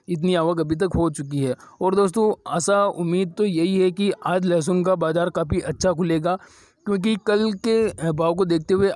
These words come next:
आज के भाव में थोड़ी बहुत और हमें तेज़ी देखने को मिल सकती है।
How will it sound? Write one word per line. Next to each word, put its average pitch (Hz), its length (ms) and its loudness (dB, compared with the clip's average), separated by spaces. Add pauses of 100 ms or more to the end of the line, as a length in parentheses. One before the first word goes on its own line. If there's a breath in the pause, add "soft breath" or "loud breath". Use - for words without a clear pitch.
आज 160 220 -2
के 196 120 0
भाव 170 220 0
में 175 120 2
थोड़ी 185 220 0
बहुत 185 240 2
और 180 140 4
हमें 175 200 2
तेज़ी 160 280 0
देखने 156 300 0
को 190 120 0
मिल 156 220 4
सकती 135 340 -4
है। 117 140 -4